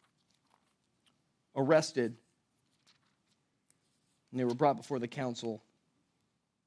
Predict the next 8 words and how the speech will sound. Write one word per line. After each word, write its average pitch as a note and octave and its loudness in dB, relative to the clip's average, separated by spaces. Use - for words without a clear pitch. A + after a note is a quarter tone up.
in B2 0
Acts B2 -2
chapter C3 -6
four, A#2+ -2
they B2 0
tell D3 6
them, C3 -2
"Stop, C#3+ 4